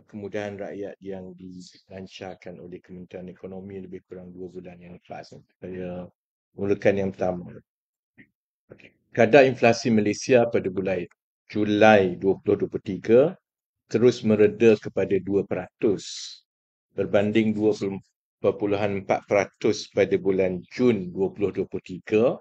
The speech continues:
mencatatkan penurunan sebelas bulan berturut-turut. Jadi kalau, uh, dilihat kepada kadar inflasi daripada bulan pertama, uh, pentadbiran ini mengambil alih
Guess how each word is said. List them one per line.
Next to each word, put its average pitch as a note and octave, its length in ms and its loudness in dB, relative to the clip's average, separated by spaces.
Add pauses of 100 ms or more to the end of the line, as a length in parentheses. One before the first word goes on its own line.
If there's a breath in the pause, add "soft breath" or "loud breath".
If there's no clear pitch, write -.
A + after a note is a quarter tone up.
(560)
mencatatkan G#2+ 880 0
penurunan G#2 720 0
sebelas G2+ 640 -4
bulan F#2+ 480 0
berturut-turut. F2 800 -6 (160)
Jadi F#2+ 240 -10
kalau, F#2 640 0 (560)
uh, F#2 400 0
dilihat G2 640 -4
kepada F#2 400 -4
kadar F#2+ 400 -2
inflasi G2+ 880 -4 (480)
daripada F#2+ 640 0
bulan F#2+ 560 0
pertama, G2+ 880 0 (160)
uh, F2 400 -12
pentadbiran F#2+ 640 -2
ini F#2+ 240 -2
mengambil F#2 400 -4
alih F#2+ 400 -2